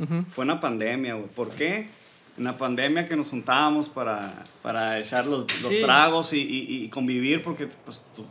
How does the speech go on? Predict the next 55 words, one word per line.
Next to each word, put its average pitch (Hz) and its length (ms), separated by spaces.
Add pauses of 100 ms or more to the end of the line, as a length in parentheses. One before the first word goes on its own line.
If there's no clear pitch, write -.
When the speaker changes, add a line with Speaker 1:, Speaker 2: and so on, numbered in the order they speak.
(140)
Speaker 2:
te 120 100
tocó, 123 460
no 139 140
teníamos 143 400
Speaker 1:
Estábamos 147 280
Speaker 2:
esa 135 120
Speaker 1:
encerrados 131 280
todos, 165 220
Speaker 2:
interacción, 170 320 (100)
Speaker 1:
pues. 147 180
Speaker 2:
¿sí? - 160
Speaker 3:
Ah, - 40
machín. 101 200
Speaker 2:
Entonces 143 200
nos 151 80
juntamos 143 300
en 156 40
la 139 80
casa 135 160
de 151 60
un 147 60
camarada 156 680
y 123 120
ahí 117 320
a 127 80
Walter 117 340
le 120 120
nació 110 260
la 110 80
idea, 120 260
¿no? 120 140
De 117 80
ahí 113 120
sí, 135 140
Speaker 3:
Ajá. 151 360
Speaker 2:
¿y 113 40
qué 120 160
show? 143 220
Speaker 3:
Sí, 262 280
y 190 120
yo, 196 180
yo 190 160
este 202 160
vato, 240 640
pues, 175 140
yo 202 100
siempre 247 300
he 247 60
tenido 240 280
la 240 80
inquietud 175 400
de 180 140
hacer 185 180
videos, 151 420
güey. 107 140